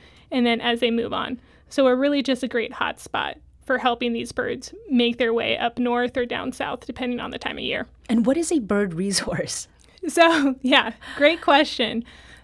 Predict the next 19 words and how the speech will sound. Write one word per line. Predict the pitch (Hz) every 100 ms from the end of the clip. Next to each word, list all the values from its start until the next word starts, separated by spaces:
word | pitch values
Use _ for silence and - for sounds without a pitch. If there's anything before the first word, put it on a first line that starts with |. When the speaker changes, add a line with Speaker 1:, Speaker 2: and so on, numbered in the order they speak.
| -
Speaker 1:
So | - 262 254
when | 262
we're | 262 277
talking | 285 269 302
about | 285 254 240 -
bird | 247 240
resources, | 240 233 233 233 233 233 240 233 -
we're | 262 240
looking | 254 247 240 233
for | 240 220
shelter. | 233 302 311 311 285 269 262 277
Of | 247
course, | - 240 233
we're | 240
looking | 240 240 233 226 226
for, | - - 226 220 220 233 - - - -
um, | 226 - -
also | 240 240 233
food, | - - 247 285 254